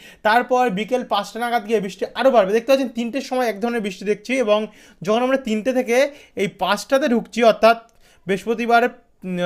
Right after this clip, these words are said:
চোদ্দো তারিখ বিকেল পাঁচটা পিএম, সে সময় গিয়ে কিন্তু আরও বৃষ্টির পরিমাণ বাড়বে। এবং এই বৃষ্টির পরিমাণ বাড়ার কারণে যদি চোদ্দো তারিখ শুরুটাই এতটা বৃষ্টিতে শুরু হয়, তাহলে ভাবছেন যে টানা কুড়ি তারিখ অবধি বৃষ্টি চলবে, কতটা বৃষ্টি পশ্চিমবঙ্গ সহ বাংলাদেশের বিভিন্ন জেলায় জেলায় হতে পারে,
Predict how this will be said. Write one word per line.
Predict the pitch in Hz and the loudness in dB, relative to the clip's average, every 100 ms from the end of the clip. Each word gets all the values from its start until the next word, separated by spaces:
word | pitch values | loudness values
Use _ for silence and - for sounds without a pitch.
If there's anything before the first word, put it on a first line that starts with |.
| 175 | -2
চোদ্দো | 202 196 233 | -2 -2 0
তারিখ | 240 196 | 0 -2
বিকেল | 180 185 226 | -6 -2 -2
পাঁচটা | - 180 - 240 | -2 -6 -2 -2
পিএম, | 214 226 254 - - - | 0 0 0 -8 -20 -10
সে | 220 | -4
সময় | 226 262 | 0 0
গিয়ে | 247 | 0
কিন্তু | 254 254 - | -2 -4 -4
আরও | 214 277 | 2 2
বৃষ্টির | 226 185 190 | 2 -2 -6
পরিমাণ | 175 165 147 | -6 -6 -6
বাড়বে। | 127 117 113 - - - | -8 -8 -12 -14 -20 -6
এবং | 214 220 | -2 0
এই | 214 | 0
বৃষ্টির | 226 - 262 | 0 -2 -4
পরিমাণ | 381 247 247 | -2 -2 0
বাড়ার | 208 214 247 | 2 2 2
কারণে | 247 240 | 0 0
যদি | 214 233 | -2 -2
চোদ্দো | 214 196 220 | -2 -2 2
তারিখ | 247 247 | 2 0
শুরুটাই | - 190 202 220 269 | -2 -4 0 2 2
এতটা | 233 247 247 | 2 0 0
বৃষ্টিতে | 220 - 220 | 0 -4 -8
শুরু | 220 226 | -6 -2
হয়, | 233 | 0
তাহলে | 226 226 | 0 0
ভাবছেন | 190 175 226 208 | 0 -2 -4 0
যে | 233 226 - - - | 0 0 -6 -20 -6
টানা | 185 226 | -2 -2
কুড়ি | 226 220 | -2 -2
তারিখ | 208 226 226 | 0 0 0
অবধি | 185 208 | -2 -4
বৃষ্টি | 190 190 | -4 -6
চলবে, | 202 214 208 | -4 -2 0
কতটা | 196 196 220 | -2 0 0
বৃষ্টি | 202 180 220 | -2 -6 -6
পশ্চিমবঙ্গ | 185 185 208 202 202 196 | -6 -6 -8 -8 -6 -4
সহ | 208 | -2
বাংলাদেশের | 180 190 196 196 | -2 -2 -4 -4
বিভিন্ন | 180 185 180 | -4 -4 -6
জেলায় | 165 180 185 | -4 -4 -2
জেলায় | 185 185 | -2 -2
হতে | 185 | -2
পারে, | 214 220 | 0 0